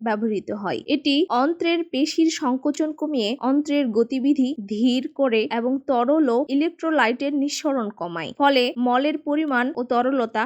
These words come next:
হ্রাস পায়। ইমোটিল ক্যাপসুল আমরা কেন খাবো? তীব্র ডায়রিয়া হলে, উদরে ব্যথা হলে, খিঁচুনি সহ ডায়রিয়া হলে,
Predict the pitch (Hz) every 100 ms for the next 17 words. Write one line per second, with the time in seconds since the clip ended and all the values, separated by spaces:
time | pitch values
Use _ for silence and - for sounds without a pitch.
0 | 277 226 240 214 - - 165 - 294 370
1 | 440 480 427 311 330 - 262 330 440 262
2 | 302 330 311 247 294 269 185 170 202 302
3 | 285 302 349 330 381 247 254 262 285 294
4 | 311 262 220 254 - 285 311 320 311 233
5 | 214 269 302 285 233 220 320 359 339 359
6 | 381 370 339 311 233 208 226 262 294 247